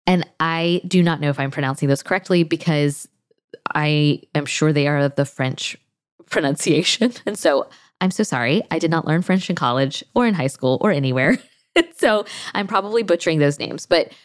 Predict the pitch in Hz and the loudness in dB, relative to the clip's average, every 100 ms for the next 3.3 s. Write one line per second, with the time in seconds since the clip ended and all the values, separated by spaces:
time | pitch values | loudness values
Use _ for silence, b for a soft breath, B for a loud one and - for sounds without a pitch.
0 | B 175 226 233 208 185 170 160 - - | B -2 0 0 -2 0 0 0 -2 -2
1 | 175 180 175 - _ 170 160 147 147 143 | -2 -2 -4 -8 _ -2 0 0 2 0
2 | 147 B B B 180 202 190 190 - 214 | -2 B B B 2 4 4 2 0 4
3 | 208 220 | 4 4